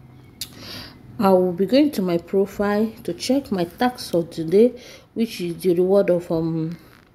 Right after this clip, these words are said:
I'll go to reward and, um, check for my task. Though I've done part of my task, which is sit on a crown seat, I've done that.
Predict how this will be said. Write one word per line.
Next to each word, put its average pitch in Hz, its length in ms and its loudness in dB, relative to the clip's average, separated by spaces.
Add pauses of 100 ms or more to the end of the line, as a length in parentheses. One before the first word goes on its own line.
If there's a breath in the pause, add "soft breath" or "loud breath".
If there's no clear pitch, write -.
(560 loud breath)
I'll 175 200 2
go 214 120 6
to 214 240 0
reward 180 640 2 (840 soft breath)
and, 170 340 0
um, 160 560 0 (2250 loud breath)
check 220 240 2
for 196 100 -2
my 165 180 0
task. 226 420 -2
Though 220 200 4
I've 170 280 -4
done 220 260 0
part 196 320 -10
of 185 100 -6
my 165 160 -2
task, 196 300 -6
which 202 160 -8
is 175 160 -4
sit - 240 -8
on 165 160 0
a 151 60 0
crown 220 340 0
seat, 196 420 -6
I've 160 220 -6
done 185 200 -4
that. 185 260 -4